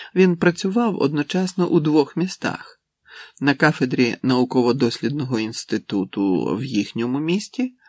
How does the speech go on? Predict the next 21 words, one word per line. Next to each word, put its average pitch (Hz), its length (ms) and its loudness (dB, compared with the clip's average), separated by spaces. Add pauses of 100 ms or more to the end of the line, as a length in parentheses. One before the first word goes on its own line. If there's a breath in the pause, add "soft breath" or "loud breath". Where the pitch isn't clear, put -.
(300 soft breath)
і 196 280 0
в 247 100 2
лабораторії 190 760 2
в 233 60 -8
Стрию, 190 580 -4 (480)
між 123 220 2
якими 196 400 0
постійно 151 580 -4
їздив. - 520 -10 (460)
У 139 80 4
його 156 280 4
крові 165 560 2
не 147 200 0
було 180 360 0
виявлено 113 720 0
алкоголю, 120 760 0
як 135 280 -2
не 123 80 2
було 127 280 2
встановлено 127 800 -2
причини, 151 720 -2